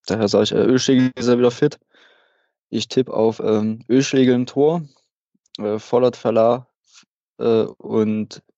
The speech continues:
Volkmar in der Verteidigung. Mittelfeld, sag ich, äh, Eggers, Glüß, Touré, äh, Keuber, Jakobsen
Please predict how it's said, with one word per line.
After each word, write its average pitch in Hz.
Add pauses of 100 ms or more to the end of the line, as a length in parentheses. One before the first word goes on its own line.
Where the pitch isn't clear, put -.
(140)
Volkmar 123
in 120
der 110
Verteidigung. 147 (1120)
Mittelfeld, 123
sag 113
ich, -
äh, 110 (760)
Eggers, 127
Glüß, 127
Touré, 113
äh, 107
Keuber, 123
Jakobsen 151